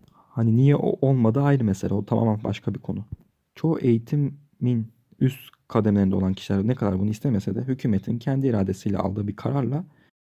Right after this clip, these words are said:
K S tarihi yaklaşık olarak bir ay geriye çekildi. Yani öğrenciler burada tepki göstermekte haklı. Eğitim önemli, turizm mi?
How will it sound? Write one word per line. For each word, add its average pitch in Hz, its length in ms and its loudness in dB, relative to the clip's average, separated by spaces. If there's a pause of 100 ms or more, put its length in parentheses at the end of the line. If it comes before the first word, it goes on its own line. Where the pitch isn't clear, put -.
(200)
K 117 160 -12
S 165 240 -4
tarihi 110 380 -2
yaklaşık 117 520 -6
olarak 117 240 -4 (300)
bir 147 140 4
ay 170 180 -2 (280)
geriye 170 300 4
çekildi. - 400 -4 (720)
Yani 117 240 -2
öğrenciler 113 580 0
burada 120 200 -2
tepki - 280 -6
göstermekte 101 760 -4 (220)
haklı. 101 480 -4 (260)
Eğitim 120 400 0
önemli, 98 460 -2 (120)
turizm 104 340 0
mi? 95 220 -6